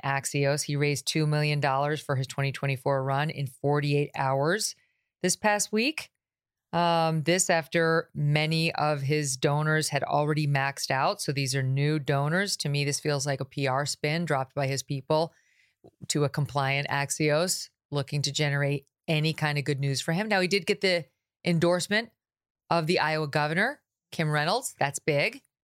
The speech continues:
And he does need to win Iowa, win-win, as Eliana says. And at the same time he got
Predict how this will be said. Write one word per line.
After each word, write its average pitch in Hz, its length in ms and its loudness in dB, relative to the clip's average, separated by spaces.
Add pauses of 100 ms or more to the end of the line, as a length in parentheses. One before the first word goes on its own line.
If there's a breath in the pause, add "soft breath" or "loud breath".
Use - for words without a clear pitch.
(640)
And 147 100 0
he 156 120 2
does 170 340 2
need 175 140 2
to 165 60 2
win 160 240 0
Iowa, 139 400 0
win-win, 156 540 0
as 143 140 -2
Eliana 135 420 0
says. 143 360 0
And 160 80 -2
at 147 100 -4
the 156 40 -2
same 160 300 0
time 151 220 -2
he 139 120 -4
got 139 280 -2